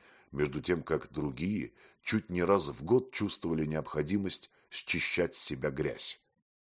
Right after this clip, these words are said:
Благодаря этому образовались два класса: чистых и грязных, которые так и называли друг друга,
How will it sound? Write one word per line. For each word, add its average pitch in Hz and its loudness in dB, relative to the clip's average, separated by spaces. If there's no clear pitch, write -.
Благодаря 82 6
этому 85 6
образовались 78 4
два 80 6
класса: 67 -4
чистых - 0
и 120 0
грязных, 69 4
которые 127 2
так 113 2
и 123 4
называли 98 2
друг 65 -6
друга, 62 -8